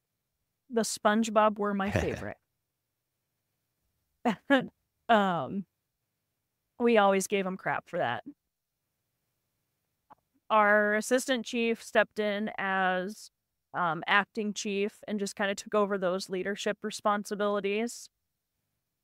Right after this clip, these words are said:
Speaker 2: But before you go further with that, those are all, those are all the kind of logistical changes that have to be made
Speaker 1: Right.
Speaker 2: when you lose somebody that in, is in that position. I wanna, I wanna know, is somebody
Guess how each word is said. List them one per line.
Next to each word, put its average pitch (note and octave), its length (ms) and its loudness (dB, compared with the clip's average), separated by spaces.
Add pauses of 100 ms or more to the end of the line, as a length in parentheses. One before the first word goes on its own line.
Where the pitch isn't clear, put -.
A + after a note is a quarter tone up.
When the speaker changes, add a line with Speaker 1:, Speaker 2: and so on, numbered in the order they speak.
(560)
Speaker 2:
But A2+ 200 2
before G#2+ 300 4
you G#2+ 100 2
go A2 140 4
further G2 320 4
with E2+ 160 0
that, D#2+ 280 2
those A2+ 220 4
are B2+ 80 6
all, G#2+ 220 6
those G#2 320 0
are A#2 100 4
all A2+ 120 4
the G2+ 340 0 (640)
kind G2+ 200 0
of F2+ 100 2
logistical F2 880 -2 (440)
changes F2 460 -2
that F2 100 -4
have F#2 160 0
to F2+ 80 -2
be F2 100 0
made E2+ 180 0
Speaker 1:
Right. F2 120 4
Speaker 2:
when E2 140 -4
you E2+ 180 -4
lose F#2+ 220 -2
somebody D#2+ 480 -2
that E2 260 -4
in, F2+ 300 -4
is E2+ 160 -4
in F2+ 120 2
that D#2+ 180 -2
position. D#2 460 -4 (760)
I F#3 120 -2
wanna, A#2+ 280 2 (260)
I F#2+ 60 -2
wanna G#2+ 200 2
know, F#2 440 0 (880)
is F#2+ 160 -2
somebody G#2+ 380 2